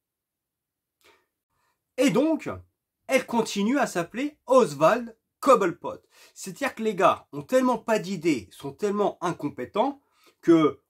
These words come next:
ok, tu mets une femme, ils ont gardé le même prénom. Un homme, un prénom de mec.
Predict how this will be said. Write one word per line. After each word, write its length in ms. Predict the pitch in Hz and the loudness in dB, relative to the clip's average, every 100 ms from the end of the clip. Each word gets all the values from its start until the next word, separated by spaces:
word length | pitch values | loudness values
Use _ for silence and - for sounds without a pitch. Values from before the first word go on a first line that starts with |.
| - | -6
ok, 360 | 226 226 247 | -4 0 -2
tu 180 | 247 180 | -2 0
mets 120 | 165 | 4
une 80 | 160 | 4
femme, 460 | 147 196 294 123 95 _ _ _ _ _ _ - | 2 0 0 -4 -12 _ _ _ _ _ _ -16
ils 160 | 135 175 | -2 0
ont 60 | |
gardé 220 | 170 185 | 2 2
le 60 | 202 | 2
même 120 | 190 | -2
prénom. 340 | - 175 131 _ - | -4 -4 -6 _ -12
Un 140 | 123 156 | -6 -4
homme, 220 | 170 170 _ _ | -6 -10 _ _
un 80 | 113 | -14
prénom 360 | 101 139 156 - _ _ - | -6 -2 -4 -6 _ _ -10
de 100 | 110 | -8
mec. 300 | 90 - | -8 -12